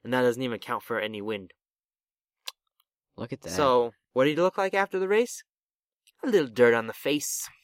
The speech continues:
Speaker 2: Yeah. Here's a fact you may or may not know. Harrison Ford, who plays Han Solo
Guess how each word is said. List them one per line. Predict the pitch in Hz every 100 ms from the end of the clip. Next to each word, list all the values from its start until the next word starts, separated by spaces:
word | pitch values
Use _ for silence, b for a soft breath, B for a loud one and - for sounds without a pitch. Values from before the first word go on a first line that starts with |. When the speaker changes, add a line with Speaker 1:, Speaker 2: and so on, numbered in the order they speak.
| -
Speaker 2:
Yeah. | 95 85 87 87 95 _ _ _ _ _
Here's | 214 269
a | -
fact | - - 80 78 - - _ _ _
you | - 135
may | 131 156 190
or | 139
may | 131
not | 107 101 92
know. | 98 113 110 87 95 _ _ _ _ -
Harrison | 165 185 151
Ford, | 131 113 113
who | 117
plays | 104 117 104
Han | 113 107
Solo | - 90 80 90